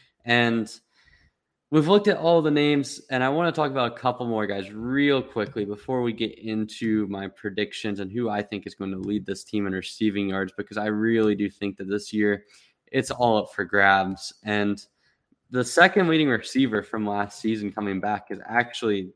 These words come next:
Mason Tharp, and he looks to be the de facto number one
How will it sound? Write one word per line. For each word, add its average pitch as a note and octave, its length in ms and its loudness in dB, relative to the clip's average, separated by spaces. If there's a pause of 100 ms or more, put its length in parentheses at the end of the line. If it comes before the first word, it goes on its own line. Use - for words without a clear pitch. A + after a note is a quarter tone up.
(120)
Mason A2 460 -2
Tharp, G#2 260 -2 (200)
and G#2 380 -4 (480)
he C#3+ 180 2
looks E3 280 4
to D3 80 -2
be C3 160 0
the B2 100 -2
de A#2+ 80 -6
facto B2 320 -2
number A#2 240 2
one G#2+ 460 2